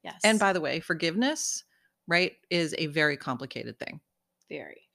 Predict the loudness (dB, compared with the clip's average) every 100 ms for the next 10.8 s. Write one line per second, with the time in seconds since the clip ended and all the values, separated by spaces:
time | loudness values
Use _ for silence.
0 | -14 -14 -16 -20 -20 -20 _ _ -16 -14
1 | -12 -14 -16 _ _ _ -10 -10 -12 _
2 | -14 -12 -12 -14 -12 -12 -12 -12 -12 -12
3 | -16 _ _ -20 -20 -20 _ _ 2 6
4 | 6 6 2 -2 -4 6 8 8 2 0
5 | 0 4 6 4 0 0 2 4 6 4
6 | 0 -4 -4 -4 -6 -6 0 0 0 -6
7 | -8 -6 -2 0 0 2 8 8 8 2
8 | -2 4 6 8 6 4 2 2 -2 -4
9 | -6 -4 -2 0 0 0 -2 -6 -6 -4
10 | -2 4 4 4 2 2 -2 -4